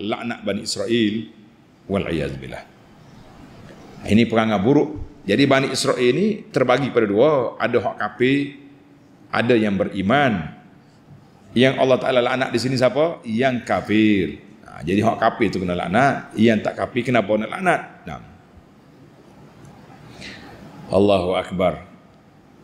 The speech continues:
Baik, yang keempat. Kanu la yatanahawna an munkarin fa'alu.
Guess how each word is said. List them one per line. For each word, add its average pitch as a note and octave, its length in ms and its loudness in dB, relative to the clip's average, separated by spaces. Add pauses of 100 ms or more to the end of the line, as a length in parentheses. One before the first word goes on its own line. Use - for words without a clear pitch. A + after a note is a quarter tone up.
(340)
Baik, A2 400 2
yang F3 240 2
keempat. - 480 -4 (3000)
Kanu G#3 560 4
la E3 240 6
yatanahawna C#3 800 2
an B2 160 -2
munkarin G#2+ 480 0
fa'alu. E2+ 400 -4